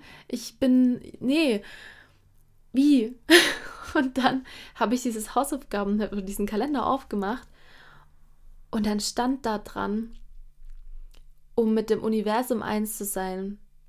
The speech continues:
musst du ihm einfach nur vertrauen.“ Und ich dachte so, „Wow.“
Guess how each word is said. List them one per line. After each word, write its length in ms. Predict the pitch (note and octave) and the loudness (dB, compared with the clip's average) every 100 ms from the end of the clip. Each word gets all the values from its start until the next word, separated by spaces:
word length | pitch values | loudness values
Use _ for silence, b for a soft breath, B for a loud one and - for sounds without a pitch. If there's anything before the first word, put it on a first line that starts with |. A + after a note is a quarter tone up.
| _ | _
musst 300 | - G#3+ G#3+ | -2 -2 0
du 60 | G#3+ | 0
ihm 100 | F#3 | 0
einfach 360 | - G3 G#3 G3+ | -2 -6 -6 -4
nur 120 | G3+ | -4
vertrauen.“ 680 | - F3 - F3 F3 F3+ G3+ _ _ _ - - - _ - - - | -4 -10 -8 -6 -6 -8 -12 _ _ _ -20 -20 -20 _ -20 -20 -12
Und 100 | - | -4
ich 60 | G3+ | -4
dachte 220 | F#3 E3+ | -4 -4
so, 200 | - F3+ - _ | -4 -6 -10 _
„Wow.“ 580 | - G3 F#3 F#3 F3+ G3+ | -6 -4 2 2 2 -4